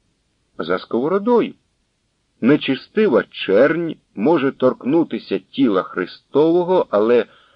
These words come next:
почерпнути смислу Божого дурна чернь не може.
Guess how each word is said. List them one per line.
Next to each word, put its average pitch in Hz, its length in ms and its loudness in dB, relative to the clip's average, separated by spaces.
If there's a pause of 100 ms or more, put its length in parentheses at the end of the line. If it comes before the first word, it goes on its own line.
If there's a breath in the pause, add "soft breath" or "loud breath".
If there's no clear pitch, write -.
(240 soft breath)
почерпнути 120 880 0
смислу 110 760 -4
Божого 160 720 0 (360)
дурна 101 540 0
чернь 143 600 0 (120)
не 107 200 -2
може. 85 600 -8